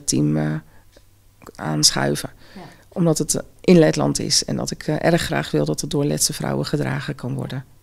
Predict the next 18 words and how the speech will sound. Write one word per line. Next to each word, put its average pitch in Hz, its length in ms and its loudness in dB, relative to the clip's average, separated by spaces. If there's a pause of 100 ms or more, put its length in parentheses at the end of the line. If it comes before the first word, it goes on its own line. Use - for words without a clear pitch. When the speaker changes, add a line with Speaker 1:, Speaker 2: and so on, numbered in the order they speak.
(360)
Speaker 2:
En 202 120 -4
hoe 226 120 2
doe 226 120 2
je 226 60 8
dat 196 120 4
met 196 80 4
de 190 100 4
taal? 165 400 4
Praat 208 300 6
jij 151 180 6
ook 165 140 2
Lets 233 320 0
of, 196 200 -6
eh, 175 80 -4
spreek 214 340 2
je 214 80 0
die 196 120 -2
taal? 277 280 -4